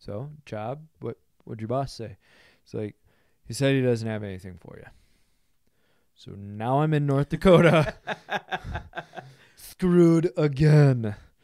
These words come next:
And I, I, it was like, "Okay, Lord, what am I doing here?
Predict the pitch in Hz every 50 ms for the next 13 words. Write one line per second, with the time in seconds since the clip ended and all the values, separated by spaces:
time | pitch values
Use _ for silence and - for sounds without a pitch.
0 | _ _ _ _ _ _ _ - - 139 139 139 135 135 131 131 135 139 - _
1 | _ _ _ _ _ 143 143 143 143 143 139 139 135 139 - _ _ _ _ _
2 | _ _ _ - - - - - - - - _ _ _ _ _ _ _ _ _
3 | _ _ _ _ _ _ _ _ _ - - 117 139 131 131 _ _ _ 156 -
4 | _ - 151 147 147 147 135 113 127 123 120 - 143 139 - 147 135 120 113 110
5 | 110 110 104 101 101 101 - _ _ _ _ _ _ _ _ _ _ _ _ _
6 | _ _ _ _ _ _ - 123 131 135 127 120 110 107 101 95 98 98 98 98
7 | 95 92 92 92 - _ _